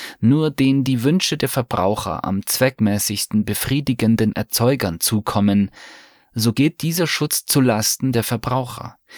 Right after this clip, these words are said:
die nur schlechter versorgt werden. Wenn man die Mehrheit der Erzeuger oder alle Erzeuger auf diese Weise begünstigen will,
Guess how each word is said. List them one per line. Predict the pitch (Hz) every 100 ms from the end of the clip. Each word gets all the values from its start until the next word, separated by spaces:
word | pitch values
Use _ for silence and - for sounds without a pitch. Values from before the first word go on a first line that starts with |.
| - 107
die |
nur | 98 104 117
schlechter | - 104 90 - 92
versorgt | - 110 95 78 - -
werden. | 76 - - - _ _ _ _ _ _ - - _ 90
Wenn | 85
man | 90
die | 98
Mehrheit | 98 104 160 147 147 135 -
der | 135
Erzeuger | 95 120 - 139 156 117 98 -
oder | 104 113 -
alle | 151 160
Erzeuger | - - - 101 98 95 82
auf | -
diese | - 151 139 104
Weise | 107 123 123
begünstigen | 107 113 147 160 - 107 104 107
will, | 127